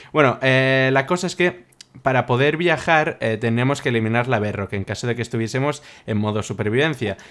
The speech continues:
Eh, una buena manera sería con World Edit, ya que podéis seleccionar un área y de esta manera los jugadores que estén en esa área podrían hacer sus casas e incluso conectar-, conectarlas con el, el Nether. En caso de que haya algún tipo de protección y tal,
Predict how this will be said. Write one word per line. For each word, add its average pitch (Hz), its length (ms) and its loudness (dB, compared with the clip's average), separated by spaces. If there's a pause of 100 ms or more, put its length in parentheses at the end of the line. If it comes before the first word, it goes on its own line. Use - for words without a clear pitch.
(140)
Eh, 120 320 2
una 139 220 4
buena 143 220 4
manera 147 320 0
sería 120 320 -2
con 123 200 0
World 117 300 2
Edit, 131 240 0
ya 107 220 -4
que 107 240 -4
podéis 110 320 -2
seleccionar 113 480 0
un 120 100 2
área 143 380 2 (180)
y 143 120 -2
de 151 40 4
esta 147 160 2
manera 156 320 0
los 139 140 0
jugadores 123 480 -2
que 139 80 -4
estén 131 240 -2
en 104 100 -2
esa 117 260 -2
área 143 280 0 (320)
podrían 156 420 2
hacer 131 240 0
sus 139 180 -6
casas 143 300 -2
e 143 60 0
incluso 120 400 -2
conectar-, 127 680 -2
conectarlas 135 840 0
con 151 340 -2
el, 107 720 -2
el 107 260 -4
Nether. 101 380 -2 (280)
En 139 160 2
caso 147 280 4
de 180 140 4
que 160 140 2
haya 135 320 6
algún 127 280 2
tipo 127 180 -2
de 117 120 2
protección 120 580 -2
y 120 60 -2
tal, 139 260 2